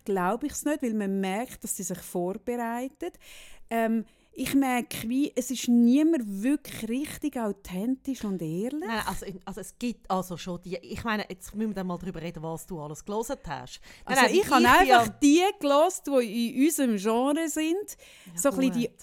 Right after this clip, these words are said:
Speaker 1: ersten
Speaker 2: Vielleicht ist unser
Speaker 1: sechs.
Speaker 2: Genre auch nicht das Richtige. Vielleicht sind wir, wieso sind
Speaker 1: Sind
Speaker 2: wir,
Speaker 1: wir im falschen
Speaker 2: wieso sind wir
Speaker 1: Genre?
Speaker 2: eigentlich in dem Genre?
Speaker 1: In, in welches würdest du denn gern?
Speaker 2: Ich weiss es auch nicht.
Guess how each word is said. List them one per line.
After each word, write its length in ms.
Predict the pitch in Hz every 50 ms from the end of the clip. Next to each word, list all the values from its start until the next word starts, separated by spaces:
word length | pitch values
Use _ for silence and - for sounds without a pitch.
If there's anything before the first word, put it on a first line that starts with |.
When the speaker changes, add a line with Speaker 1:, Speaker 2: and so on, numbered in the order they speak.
| -
Speaker 1:
ersten 540 | - 240 240 240 254 277 277 - - - 226
Speaker 2:
Vielleicht 220 | - 294 269 262 240
ist 60 | -
unser 260 | 220 196 233 226 160
Speaker 1:
sechs. 300 | 170 233 202 - - -
Speaker 2:
Genre 460 | - 214 196 202 214 226 220 214 202
auch 60 | 196
nicht 160 | 202 190 180 -
das 100 | - -
Richtige. 720 | 147 151 170 - - - - - - 170 - 143 135 135 _ _ _ _
Vielleicht 200 | - - - -
sind 160 | - 226 240
wir, 180 | 247 262 262 247 -
wieso 220 | 247 247 - - 254
sind 180 | 247 - 277
Speaker 1:
Sind 160 | 294 240 233 233
Speaker 2:
wir, 120 | 233 226
Speaker 1:
wir 80 | 233 233
im 80 | 220
falschen 420 | - 202 190 190 196 202 - 226 -
Speaker 2:
wieso 180 | - - 226
sind 220 | 247 311 403 480 -
wir 80 | 370
Speaker 1:
Genre? 140 | 370 339 339
Speaker 2:
eigentlich 220 | 359 359 349 - - -
in 80 | 339 330
dem 100 | 320 302
Genre? 500 | - - 302 294 330 381 381 381 392 392 403 - _ _ _ _ _ _ _ _ _ _
Speaker 1:
In, 160 | - 226 - -
in 120 | 254 214
welches 320 | 214 208 208 214 208 -
würdest 260 | 214 220 226 - - -
du 40 | 233
denn 80 | 233
gern? 340 | 220 185 151 151 151 156 151 - _ _ _ _
Speaker 2:
Ich 100 | - -
weiss 220 | 233 247 247 - -
es 120 | 208 - 226
auch 140 | 226 262 294
nicht. 380 | 320 311 311 240 156 139 139